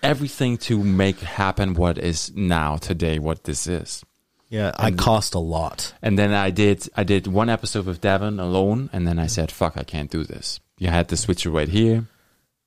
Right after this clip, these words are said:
Speaker 2: It does seem like a lot. Like, I mean, you guys can't see the setup, but it's like I said to you first, like, it's, it's making use of a small space.
Speaker 1: Mm-hmm.
Speaker 2: And I don't think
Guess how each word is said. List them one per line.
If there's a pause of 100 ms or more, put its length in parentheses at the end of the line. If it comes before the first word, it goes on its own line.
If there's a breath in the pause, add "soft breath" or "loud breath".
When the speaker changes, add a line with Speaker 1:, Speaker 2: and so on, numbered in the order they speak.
(160)
Speaker 2:
It
does
seem
like
a
lot.
Like,
I
mean,
you
guys
can't (120)
see (100)
the
setup,
but
it's
like
I
said
to
you
first,
like,
it's, (280 loud breath)
it's
making
use
of
a
small
space.
Speaker 1:
Mm-hmm.
Speaker 2:
And (440 soft breath)
I
don't
think